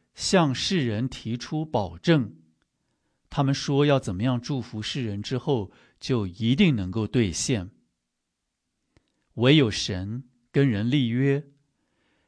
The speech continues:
因为神不是被人造出来的，他是创造人的神。孔子的教导照亮了中国人的道德良知，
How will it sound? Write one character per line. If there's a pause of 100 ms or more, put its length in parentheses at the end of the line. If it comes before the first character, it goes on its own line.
(120)
因
为
神
不
是
被
人
造
出
来
的， (920)
他
是 (220)
创
造
人
的
神。 (1900)
孔
子
的
教
导 (480)
照
亮
了
中
国
人
的
道
德
良
知，